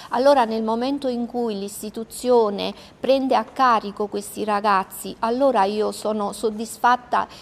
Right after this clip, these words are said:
e sono sicura di aver dato qualcosa, perché quello che io do con l'associazione, noi famiglie, con l'associazione ogni giorno,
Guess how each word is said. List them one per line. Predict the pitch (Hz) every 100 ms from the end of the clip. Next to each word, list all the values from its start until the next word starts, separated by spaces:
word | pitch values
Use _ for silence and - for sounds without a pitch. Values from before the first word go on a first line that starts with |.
| -
e | -
sono | - 233 240
sicura | 226 233 240 269 240
di | 208
aver | 202 208 220 220
dato | 208 226 226 214
qualcosa, | 208 202 - 196 196 196
perché | 196 - 233
quello | 233 330 311
che | 277
io | 226 254 233
do | 202 233 214 - - -
con | 220
l'associazione, | 226 233 - 233 226 220 - 247 240 202 190
noi | 208 226 226
famiglie, | 220 214 233 226 202 196
con | 202
l'associazione | 208 202 220 220 226 - 208 214
ogni | 240 240 202
giorno, | 196 196 180 - 208